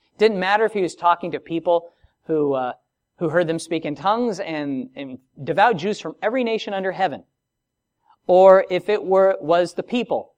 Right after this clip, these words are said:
who saw the man miraculously healed and they gathered together in Solomon's porch to hear what was going on, or to these rulers in the Sanhedrin. The message was exactly the same,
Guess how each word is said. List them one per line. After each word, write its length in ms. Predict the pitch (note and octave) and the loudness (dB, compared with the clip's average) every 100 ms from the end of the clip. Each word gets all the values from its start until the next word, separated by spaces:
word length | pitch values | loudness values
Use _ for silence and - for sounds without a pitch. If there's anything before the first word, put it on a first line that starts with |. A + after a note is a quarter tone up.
| _ | _
who 180 | G3+ F3 | -2 -2
saw 480 | - - F3 F#3+ F#3+ | -2 2 8 8 8
the 100 | F3+ | 4
man 240 | E3+ E3 | -2 0
miraculously 600 | D#3 D#3 D#3+ D#3 - D3 | 2 2 0 -4 -6 -10
healed 320 | C#3 F3 D3 | -4 -2 -2
and 100 | C3+ | -2
they 80 | C#3 | -6
gathered 460 | B2+ C#3 D3+ D3+ B2+ | -6 -2 -2 -2 -6
together 400 | C3+ C#3+ A#2+ G#2 | -8 -8 -8 -10
in 160 | C3 | -14
Solomon's 420 | C3+ C3+ C3+ B2+ - | -12 -8 -8 -10 -10
porch 300 | - A#2+ - | -8 -8 -10
to 100 | A#2+ | -12
hear 180 | C#3 | -8
what 140 | B2 A#2+ | -8 -10
was 120 | A#2+ | -12
going 280 | B2 A#2+ A#2 | -12 -10 -12
on, 220 | A#2 G2+ _ _ _ _ _ _ - | -14 -14 _ _ _ _ _ _ 6
or 320 | A#3+ D#4+ A#3+ | 10 10 10
to 120 | A#3+ G#3+ | 6 -2
these 240 | A#3 F3+ | -4 -4
rulers 480 | A3 F#4 D4+ A#2 - | -2 0 0 -4 -8
in 80 | D#3 | -10
the 80 | |
Sanhedrin. 640 | D3+ F#3 F#3 A3+ G#3+ B2 F2+ _ _ _ _ _ _ _ _ _ - | -8 -10 -6 -8 -8 -14 -18 _ _ _ _ _ _ _ _ _ -4
The 80 | F3 | 2
message 420 | A#3 D4 D4 F#3+ | 2 2 -2 0
was 160 | E3+ | -2
exactly 480 | D#3+ C#3+ F3 A3+ A3 | -2 -4 -4 -2 -4
the 80 | F3+ | -4
same, 400 | - G3+ D3 | -6 -4 -4